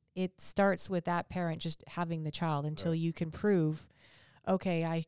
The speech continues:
Speaker 1: I can have my child," which is just crazy to think that that's how it is. But in any case, that's how it is. So,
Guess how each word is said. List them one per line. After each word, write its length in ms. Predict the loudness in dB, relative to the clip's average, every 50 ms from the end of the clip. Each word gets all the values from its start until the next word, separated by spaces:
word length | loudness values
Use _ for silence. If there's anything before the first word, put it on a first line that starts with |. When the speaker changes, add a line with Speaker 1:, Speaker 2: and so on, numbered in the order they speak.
| -6 -6
Speaker 1:
I 140 | -4 -4 -4
can 140 | -2 -2
have 280 | -2 -2 -2 -4 -6 -8 -12 -14 -12
my 140 | -10 -8 -6
child," 600 | -4 0 2 2 2 2 2 -2 -4 -6 -12 -16 _ _
which 220 | -10 -8 -6 -6 -6
is 80 | -4
just 200 | -4 -4 -4 -4
crazy 320 | -4 -4 -4 -4 -4 -4 -4
to 120 | -4 -4
think 260 | -6 -6 -8 -8 -6
that 140 | -8 -8 -6
that's 200 | -6 -8 -8 -6
how 120 | -4 -2 -2
it 60 | 0
is. 120 | -2 -2
But 180 | -2 -2 -2 -2
in 120 | -2 -4
any 140 | -4 -4 -4
case, 200 | -4 -6 -6 -4
that's 160 | -4 -6 -4 -2
how 120 | -2 -2
it 80 | 0 0
is. 160 | 0 -2 -2
So, 320 | -2 0 2 2 2 0